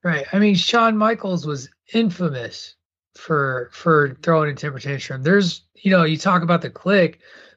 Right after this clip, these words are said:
The Clique r-, allegedly rebooked Razor Ramon out of a feud with Goldust. Um, and, and Razor wasn't even the top star in the company. He was a top star in the company. But,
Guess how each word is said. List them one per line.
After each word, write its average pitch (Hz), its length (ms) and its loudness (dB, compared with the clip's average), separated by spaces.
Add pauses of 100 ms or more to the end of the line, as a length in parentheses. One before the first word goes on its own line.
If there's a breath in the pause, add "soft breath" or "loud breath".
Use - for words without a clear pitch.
(120)
The 165 80 -4
Clique 175 380 -2 (420)
r-, 147 280 -8 (160)
allegedly 156 760 2
rebooked 160 680 0
Razor 170 320 0
Ramon 156 600 -2
out 143 240 -2
of 151 120 -4
a 143 80 -4
feud 170 420 -2
with 143 140 -2
Goldust. 147 760 -2 (720 soft breath)
Um, 123 500 2 (100)
and, 147 340 0 (180)
and 135 140 -4
Razor 180 320 4
wasn't 151 300 0
even 160 160 0
the 156 80 -4
top 165 320 0 (240)
star 170 360 0
in 165 60 2
the 165 60 -2
company. 175 340 -6
He 123 140 -14
was 120 140 -10
a 127 140 -2
top 151 260 -2
star 123 200 -6
in 107 60 -10
the 104 60 -14
company. 104 320 -12
But, 131 260 -2